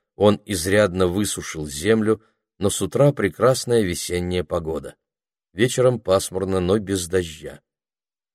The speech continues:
Всюду в огромных количествах распустились фиалки, поют жаворонки. Первый раз слышу их в этом году, хотя обычно они начинают петь намного раньше. Куропатки спариваются,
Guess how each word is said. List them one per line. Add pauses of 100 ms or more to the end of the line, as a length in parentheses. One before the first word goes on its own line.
Всюду
в
огромных
количествах
распустились
фиалки, (280)
поют
жаворонки. (440)
Первый
раз
слышу
их
в
этом
году, (300)
хотя
обычно
они
начинают
петь
намного
раньше. (720)
Куропатки
спариваются,